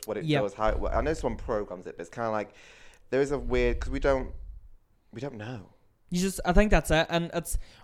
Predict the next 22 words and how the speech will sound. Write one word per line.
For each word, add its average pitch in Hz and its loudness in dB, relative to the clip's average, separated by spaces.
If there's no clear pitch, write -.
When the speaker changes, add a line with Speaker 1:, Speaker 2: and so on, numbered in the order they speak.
Speaker 2:
also 180 4
the 185 4
idea 147 0
that 151 -4
you 151 -4
and 151 -6
everyone 151 -4
just 151 -6
automatically 147 2
and 147 -8
can't 156 8
help 143 6
but - 12
just - 6
put - 12
every 156 2
bit 156 12
of 143 0
detail 151 2
about 143 2
their 139 4
life 139 -4